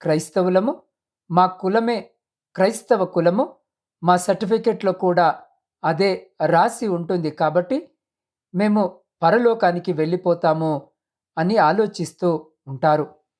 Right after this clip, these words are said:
నిజముగానే మన కులములో, మన చదువులో, మన పేరులో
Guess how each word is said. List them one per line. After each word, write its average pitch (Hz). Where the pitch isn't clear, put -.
నిజముగానే 180
మన 208
కులములో, 180
మన 180
చదువులో, 190
మన 226
పేరులో 247